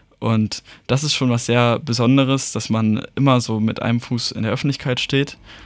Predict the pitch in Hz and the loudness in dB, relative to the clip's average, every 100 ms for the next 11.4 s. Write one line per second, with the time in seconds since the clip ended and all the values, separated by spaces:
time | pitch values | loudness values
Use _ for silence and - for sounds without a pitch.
0 | - - - - 113 113 107 - 110 - | -20 -20 -20 -8 0 2 2 0 -2 0
1 | 117 110 113 107 - - - - - 117 | -2 -2 -4 -4 -8 -16 -20 -12 -2 2
2 | 120 107 110 110 107 104 113 113 - 110 | 2 2 0 0 0 0 0 -2 -4 -4
3 | 113 107 113 117 - 104 104 104 107 - | -2 -2 -4 -4 -12 -8 -4 -2 -4 -10
4 | _ _ - - _ - 110 110 104 - | _ _ -20 -20 _ -6 -2 -2 -2 -4
5 | - 107 107 - 113 107 - 101 - 107 | 0 0 0 -4 -6 -8 -8 -8 -8 -10
6 | - 110 110 127 - - - - - - | -8 -6 -4 -6 -8 -12 -16 -16 -14 -14
7 | - - 147 131 123 123 131 80 113 113 | -12 0 4 6 6 4 4 2 0 2
8 | 123 - - 117 110 - 107 117 113 113 | 0 0 2 2 2 -2 -2 2 4 4
9 | - - - - - - - - 113 113 | 0 -8 -16 -16 -18 -20 -10 0 4 6
10 | 113 110 110 - - - - 127 120 107 | 8 6 4 -2 -20 -12 -2 2 4 4
11 | 120 117 - - | 2 2 0 0